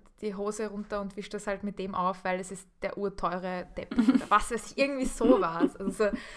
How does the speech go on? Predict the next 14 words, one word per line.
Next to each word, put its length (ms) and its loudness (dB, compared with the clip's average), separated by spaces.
sehr 260 4
für 100 -6
mich 240 -4
authentischer 840 -2
als 260 -2
diese, 500 -2
oder 380 6
auch, 180 4
wie 120 -6
sie 160 -6
so 200 -8
diese 280 -4
Kinderkleidung 960 -2
jetzt 320 -6